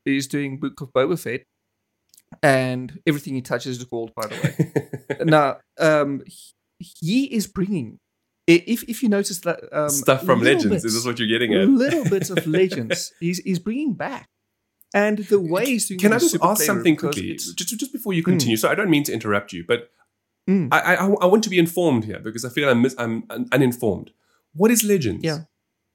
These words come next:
Speaker 2: What is Star Wars
Speaker 1: Legends
Speaker 2: Legends?
Speaker 1: is, that's the non-ca-, that's the non-canon stuff.
Speaker 2: Okay, so you mean to tell me that Disney have labeled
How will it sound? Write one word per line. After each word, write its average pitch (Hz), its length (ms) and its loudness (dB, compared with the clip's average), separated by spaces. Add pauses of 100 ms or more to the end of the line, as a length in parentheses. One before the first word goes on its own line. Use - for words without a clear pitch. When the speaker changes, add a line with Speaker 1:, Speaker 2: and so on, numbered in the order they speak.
(140)
Speaker 2:
What 175 160 4
is 196 100 0
Star 180 180 2
Wars 170 160 0
Speaker 1:
Legends 190 300 4
Speaker 2:
Legends? - 80 -6
Speaker 1:
is, 160 460 0 (340)
that's 151 240 4
the 139 120 0
non-ca-, 143 420 -6
that's 147 320 -2
the 151 120 0
non-canon 139 540 -4
stuff. - 240 -10
Speaker 2:
Okay, 170 180 0
so - 160 2
you 180 240 0
mean 247 140 0
to 247 80 -2
tell 127 300 2
me 95 340 -2 (560)
that 135 220 4
Disney 156 300 2
have 156 180 0
labeled 117 800 0